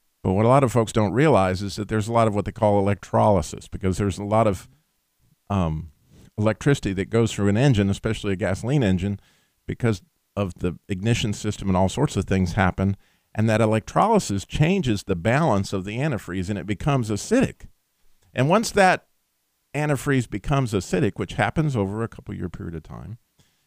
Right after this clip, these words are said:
then it begins to eat away at your water pump, at your radiator, at the rubber seals, at the rubber hoses, and all those things. And I can just tell you from having been with a Jesus Labor Love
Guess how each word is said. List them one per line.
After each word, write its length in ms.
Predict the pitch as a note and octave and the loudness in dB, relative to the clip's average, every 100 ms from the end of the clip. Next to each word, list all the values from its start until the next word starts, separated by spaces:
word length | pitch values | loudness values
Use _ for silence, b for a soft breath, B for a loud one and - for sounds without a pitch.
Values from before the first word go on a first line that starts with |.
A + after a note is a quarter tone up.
| _ | _
then 160 | - C3+ | -6 -4
it 60 | C#3+ | -4
begins 320 | G#2 A#2 A2 | -4 -6 -6
to 140 | - | -6
eat 160 | A2 C#3 | -2 0
away 440 | D3+ E2 E2 G2+ - _ _ | 2 0 -2 -4 -8 _ _
at 160 | - - | -8 -4
your 100 | E3 | -4
water 260 | E2 C2 | -4 -6
pump, 340 | - E2+ G2+ - | -4 -4 -2 -6
at 160 | - | -8
your 100 | A#2+ | -4
radiator, 520 | A2+ D2+ D2 F2 F#2+ | 0 0 -2 -6 -4
at 140 | A2+ - | -6 -4
the 160 | A#2 - - - | -4 -6 -14 -4
rubber 280 | F#2 A2+ G#2+ | -2 0 -2
seals, 480 | - A2 G2+ A2 | -4 -4 -2 -4
at 100 | G#2 | -6
the 80 | F#2+ | -8
rubber 260 | G2+ G#2 G#2 | -6 -4 -2
hoses, 500 | A2 A2+ G2+ G#2+ G2+ | 0 0 0 -4 -6
and 80 | F#2+ | -2
all 160 | G2 | 0
those 220 | A2+ G#2+ | 2 0
things. 400 | - G#2+ G#2 G2 - _ _ _ _ _ _ | 0 -2 -2 -4 -10 _ _ _ _ _ _
And 160 | A#2 A#2 | -2 0
I 120 | E3 | 0
can 160 | E3+ | 0
just 240 | B2 A#2 - | 0 -2 0
tell 180 | B2+ B2+ | 2 2
you 160 | C3+ | 0
from 520 | B2 G#2+ G2 F#2+ F#2 - _ _ | -2 0 0 0 -4 -12 _ _
having 400 | G2+ A2 A2+ G2 | -2 0 0 -2
been 300 | F2+ G#2+ G#2+ | -2 0 2
with 180 | G#2 F#2 | 0 0
a 80 | G2 | -2
Jesus 480 | F2+ G#2+ G2 G2 G2+ | -4 -6 -6 -10 -6
Labor 300 | G#2 G2 G2 | -4 0 0
Love 440 | G2+ G#2 G2 - | 2 2 0 -8